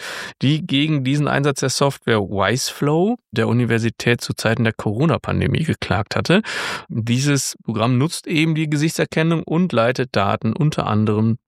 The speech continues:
dann direkt an A W S, also Amazon Web Services, in die Cloud weiter. Wie wir sicherlich alle wissen, fällt die Verarbeitung personenbezogener biometrischer Daten unter die Kategorie besonders geschützter Daten nach Artikel neun. Und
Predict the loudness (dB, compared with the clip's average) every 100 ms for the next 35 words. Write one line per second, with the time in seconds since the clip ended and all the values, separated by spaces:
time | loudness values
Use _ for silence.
0 | -4 0 2 2 0 0 -2 0 2 2
1 | -2 -16 -10 -2 0 2 2 2 0 0
2 | 0 2 2 2 2 2 0 0 2 2
3 | 2 0 2 2 2 0 0 0 0 -2
4 | -4 -2 -2 -2 -6 -8 -6 -6 -8 -12
5 | -18 -4 0 2 2 2 2 2 -2 0
6 | 0 2 0 0 0 -2 -2 -2 0 0
7 | -2 -2 -2 0 0 2 0 0 0 0
8 | -2 -4 0 2 0 -2 -12 -8 -2 2
9 | 2 0 0 2 2 0 -4 -4 0 2
10 | 2 0 -2 -2 0 0 0 0 0 -2
11 | 0 2 2 0 -4 -8 -10 -6 -2 0
12 | 0 0 -2 0 -2 0 0 2 2 2
13 | 0 0 -2 -2 2 2 0 -6 -8 -10
14 | -6 -2 2 0 0 0 0 0